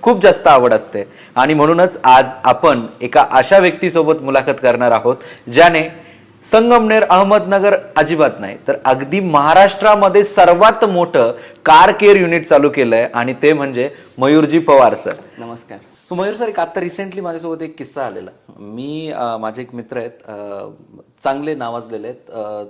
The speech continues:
Speaker 1: त्यांनी आता recently एक कार घेतलेली, अम, चांगल्या मोठ्या ब्रँडची घेतलेली. अम, तर त्या गाडीला अगदी आम्हाला पॉशमध्ये आम्हाला कव्हर घ्यायचं होतं, म्हणून आम्ही नाशिकला गेलेलो. आता, अ, त्यांचं एका फ्रँचायझीचं ओपनिंग होतं,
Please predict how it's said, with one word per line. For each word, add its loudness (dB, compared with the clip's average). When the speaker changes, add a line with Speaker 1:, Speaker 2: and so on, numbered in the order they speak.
Speaker 1:
त्यांनी -10
आता -10
recently -14
एक -18
कार -6
घेतलेली, -18
अम, -20
चांगल्या -8
मोठ्या -12
ब्रँडची -12
घेतलेली. -16
अम, -16
तर -6
त्या -8
गाडीला -4
अगदी -8
आम्हाला -8
पॉशमध्ये -10
आम्हाला -10
कव्हर -4
घ्यायचं -10
होतं, -18
म्हणून -18
आम्ही -12
नाशिकला -10
गेलेलो. -12
आता, -6
अ, -10
त्यांचं -6
एका -8
फ्रँचायझीचं -8
ओपनिंग -10
होतं, -8